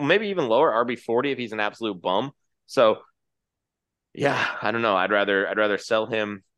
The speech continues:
either for high picks next year. Uh, dep-, I mean, I guess sell all depends on your team composition. If I'm trying to compete now,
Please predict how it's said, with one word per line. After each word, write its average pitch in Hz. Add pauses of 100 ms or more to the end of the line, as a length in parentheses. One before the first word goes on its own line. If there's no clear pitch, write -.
either 98
for 92
high 107
picks 104
next 104
year. 101 (160)
Uh, 85
dep-, 107
I 127
mean, 104
I 107
guess 90
sell 90
all 87
depends 85
on 87
your 85
team 85
composition. 82
If 85
I'm 101
trying 113
to 98
compete 95
now, 92